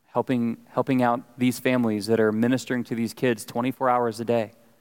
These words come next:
And, and it takes a lot of people to work together to make this work. And first of all, you know, you're part,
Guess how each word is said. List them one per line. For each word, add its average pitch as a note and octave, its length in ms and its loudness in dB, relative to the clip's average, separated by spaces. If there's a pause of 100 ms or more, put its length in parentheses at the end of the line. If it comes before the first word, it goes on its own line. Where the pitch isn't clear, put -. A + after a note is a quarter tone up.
(2250)
And, A2 260 -2
and A#2 220 -4
it G#2+ 80 -10
takes - 280 0
a C3+ 60 -4
lot B2+ 220 2
of C3 100 -6
people C3 280 -4
to - 100 -8
work A#2+ 200 0
together B2 380 2
to A2 60 -2
make A2+ 200 0
this A#2 200 -8
work. B2 320 -2 (440)
And G#2+ 320 -2 (920)
first D3+ 240 0
of C#3 80 -6
all, B2 260 2
you A#2+ 160 -10
know, A2+ 300 -2 (420)
you're C3+ 300 0
part, D3 420 -2